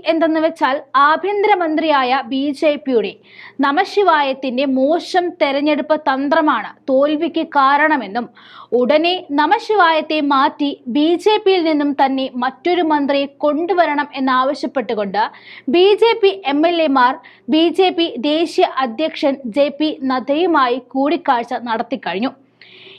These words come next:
ഇതോടെ തുലാസിൽ ഭരിക്കുന്ന പുതുച്ചേരിയിൽ കടുത്ത മുറുമുറുപ്പുകൾ രൂക്ഷമാവുകയാണ്.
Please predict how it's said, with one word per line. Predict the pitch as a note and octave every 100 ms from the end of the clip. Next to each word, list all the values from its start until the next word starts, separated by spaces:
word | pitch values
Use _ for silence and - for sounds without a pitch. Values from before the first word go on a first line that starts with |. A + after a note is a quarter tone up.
| B3+
ഇതോടെ | C4 F4+ E4 D#4 F4
തുലാസിൽ | E4 C#4+ D4 F4+ A4 G4+ D4+
ഭരിക്കുന്ന | E4+ F4 F4 D4+ D#4 E4+
പുതുച്ചേരിയിൽ | D4+ F#4 F#4 - F#4+ D4+ C#4+ D4 D4+
കടുത്ത | C#4 D4 - E4 D#4+ C#4
മുറുമുറുപ്പുകൾ | C4+ D#4 F4 E4 - C4+ C4 C4 B3+
രൂക്ഷമാവുകയാണ്. | B3 B3 - B3 F#3 F#3+ G3 F#3+ G#3+